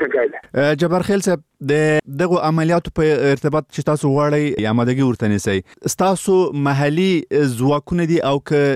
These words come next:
Speaker 2: د څنګلورو ولایتونو څخه یا له مرکز څخه هم نوي ځواکونه در رسیږي یا په لاره کې دي؟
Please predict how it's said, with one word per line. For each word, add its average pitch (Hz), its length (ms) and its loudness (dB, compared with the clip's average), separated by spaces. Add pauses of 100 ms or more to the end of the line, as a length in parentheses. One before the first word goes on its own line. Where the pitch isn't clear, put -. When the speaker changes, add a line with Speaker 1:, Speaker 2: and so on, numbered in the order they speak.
Speaker 2:
د 123 280 -2
څنګلورو 156 640 2 (440)
ولایتونو 127 560 0
څخه 131 380 -2
یا 123 160 0
له 123 100 0
مرکز 135 320 -2 (100)
څخه 131 220 0
هم 143 100 2 (120)
نوي 135 280 2
ځواکونه 120 480 0 (220)
در 110 220 -2
رسیږي 147 460 0 (100)
یا 131 80 0 (240)
په 123 140 0
لاره 117 260 0
کې 104 80 -8
دي؟ 87 120 -6